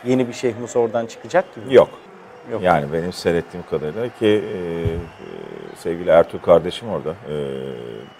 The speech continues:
Speaker 2: zamanında çalışmıştım ben de
Speaker 1: Hı hı.
Speaker 2: kendisiyle. E, çok iyi antrenman yaptırır. Yani bu tip oyuncuların potansiyellerini zaman içinde, e, iyi antrenman düzenleriyle destekler.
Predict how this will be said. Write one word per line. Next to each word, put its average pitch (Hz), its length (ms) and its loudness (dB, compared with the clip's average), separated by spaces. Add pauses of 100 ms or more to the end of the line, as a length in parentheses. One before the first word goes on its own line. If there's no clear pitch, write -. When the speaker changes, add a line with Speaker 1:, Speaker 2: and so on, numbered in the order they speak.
Speaker 2:
zamanında 73 320 -6
çalışmıştım - 580 -16
ben 64 80 -16
de 69 140 -10
Speaker 1:
Hı 120 60 -4
hı. 64 60 -10
Speaker 2:
kendisiyle. 98 300 -16 (560)
E, 76 480 -2 (120)
çok 117 240 2
iyi 87 140 2
antrenman 67 460 -8
yaptırır. - 600 -18
Yani 67 260 -14
bu 73 60 -12
tip - 200 -20
oyuncuların 78 540 -6
potansiyellerini 76 920 -8
zaman 82 320 -8
içinde, 80 400 -12
e, 69 220 -14 (540)
iyi 110 200 8
antrenman 78 460 -2
düzenleriyle 76 640 -12
destekler. 107 560 -4